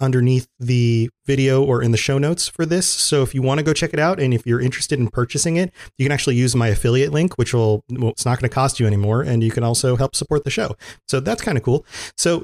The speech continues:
check this out. It says, "An insightful, captivatingly designed, full-color hardcover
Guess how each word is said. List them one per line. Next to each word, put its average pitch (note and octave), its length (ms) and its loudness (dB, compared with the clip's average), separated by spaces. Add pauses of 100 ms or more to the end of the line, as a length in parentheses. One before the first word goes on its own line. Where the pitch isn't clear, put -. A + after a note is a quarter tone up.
check A3 160 0
this G#3 140 0
out. A2+ 220 -2
It C#3 100 0
says, D#3+ 420 0 (120)
"An D3 80 2
insightful, G#3 520 0
captivatingly D#3 1040 0
designed, A#2 600 2 (160)
full-color E3 600 2 (380)
hardcover B2 760 0